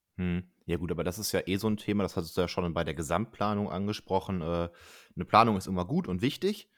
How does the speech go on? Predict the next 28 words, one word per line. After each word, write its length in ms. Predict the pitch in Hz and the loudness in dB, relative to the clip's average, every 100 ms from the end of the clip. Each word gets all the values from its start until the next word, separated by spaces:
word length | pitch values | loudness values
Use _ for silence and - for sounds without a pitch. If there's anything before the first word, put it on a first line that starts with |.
| _ _ - | _ _ -2
aber 140 | 95 | 2
man 120 | 87 | 4
muss 240 | 90 98 - | 2 2 2
auch 240 | 87 85 | 2 2
in 120 | - | 0
der 100 | 85 | -2
Lage 240 | 80 80 78 | 0 0 -2
sein, 280 | 78 78 73 | -4 -4 -4
die 120 | 78 | -4
entsprechend 500 | 82 - 82 - - | -6 -6 -4 -4 -4
anzupassen. 600 | 85 - - 76 - 90 | -4 -4 -4 -4 -4 -4
Und 180 | 107 107 | -2 0
wie 60 | |
du 100 | 117 | 2
sagst, 440 | 90 90 - - - - | 2 0 -2 -8 -10 -4
wenn's 300 | 95 104 - | 0 0 0
in 200 | - 117 | 0 2
der 160 | 117 95 | 4 4
Einheit 400 | 95 95 92 87 | 2 2 0 0
ist, 360 | 87 87 - 87 | -4 -4 -4 -4
dass 160 | 85 | -4
man 260 | 87 82 - _ | -2 -2 -6 _
im 80 | 87 | 2
Zweifel 220 | 120 131 | 4 4
auch 140 | 98 - | 0 0
in 120 | 127 | 0
einer 240 | 90 82 | 0 -2
Serie, 600 | 80 98 101 85 92 101 | -2 0 0 2 0 -2